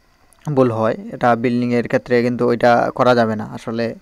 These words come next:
করা ভালো না। যেমন স্বাভাবিকভাবে ভুলটা আমরা ফাউন্ডেশনের ক্ষেত্রে দেখা যায়, অনেকেই বলেন যে, "ভাই, আমি তো উপরে আর করবো না বা আমার কোনো রকম একটা একতলা বাড়ি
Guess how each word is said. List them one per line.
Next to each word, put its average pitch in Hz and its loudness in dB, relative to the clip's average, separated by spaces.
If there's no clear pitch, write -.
করা 123 2
ভালো 113 -2
না। 113 -12
যেমন 175 6
স্বাভাবিকভাবে 180 6
ভুলটা 170 6
আমরা 160 4
ফাউন্ডেশনের 156 2
ক্ষেত্রে 117 -4
দেখা 151 2
যায়, 185 6
অনেকেই 180 4
বলেন 165 4
যে, 147 6
"ভাই, 143 4
আমি 151 -6
তো 170 4
উপরে 151 6
আর 143 6
করবো 147 2
না 151 2
বা 139 2
আমার 139 4
কোনো 143 0
রকম 143 2
একটা 135 4
একতলা 131 2
বাড়ি 131 2